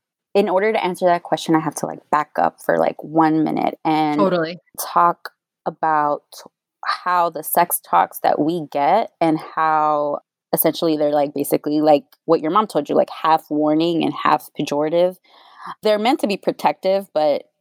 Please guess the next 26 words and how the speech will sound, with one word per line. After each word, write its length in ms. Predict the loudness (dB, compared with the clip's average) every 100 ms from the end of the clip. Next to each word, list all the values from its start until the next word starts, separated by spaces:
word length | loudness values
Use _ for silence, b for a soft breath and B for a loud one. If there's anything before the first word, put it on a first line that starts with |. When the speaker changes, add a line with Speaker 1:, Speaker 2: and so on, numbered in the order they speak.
| _
Speaker 1:
unfortunately 640 | -2 0 0 0 -2 0 -2
they 180 | 0 0
are 160 | 0 -2
also 380 | -6 -2 -2
oppressive. 840 | -2 -10 -10 0 0 0 -4 0 0 0 -8 _ B B B B _
And 640 | -2 0 2 2 0 -2 -8 -18 _ -4
even 340 | 0 0 2
though 200 | 0 0
they're 540 | 0 0 2 0 -4 -12 _ _ _
well, 800 | -10 -8 -6 -2 0 2 0 -4 -14 _ _
like, 240 | 4 4 2 -2
our 100 | -2
families 340 | 0 0 2
have 120 | 0 0
good 120 | 0
intentions 720 | -2 2 0 2 0 0 -2
because 200 | -4 -4
they 60 | 0
wanna 200 | 0 0
Speaker 2:
Mm-hmm. 100 | -4
Speaker 1:
protect 420 | -10 2 2 4
us, 280 | 0 0 -2 -10 B B B _
it's 540 | 0 0 -2 -4 -4 0
a 80 | -2
flawed 440 | -2 -4 0 0
response 920 | -4 -10 -10 -4 -2 0 0 -2 -4